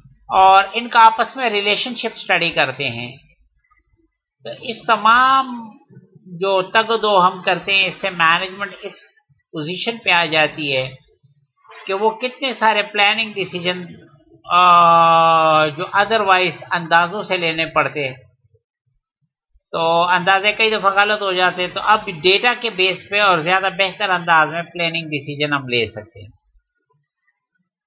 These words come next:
ब्रेक इवन analysis सीवीपी analysis का एक part है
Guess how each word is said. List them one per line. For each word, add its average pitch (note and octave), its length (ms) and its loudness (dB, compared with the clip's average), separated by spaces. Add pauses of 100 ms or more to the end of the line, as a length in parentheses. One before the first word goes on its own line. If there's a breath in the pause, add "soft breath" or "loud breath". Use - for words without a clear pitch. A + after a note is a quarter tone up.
(2000)
ब्रेक B3+ 340 0
इवन C#4 220 -4
analysis A3+ 760 -4
सीवीपी G#3+ 380 -4
analysis F#3 540 -2
का G3+ 140 -4 (100)
एक F3+ 300 0
part C3+ 320 6
है - 300 -14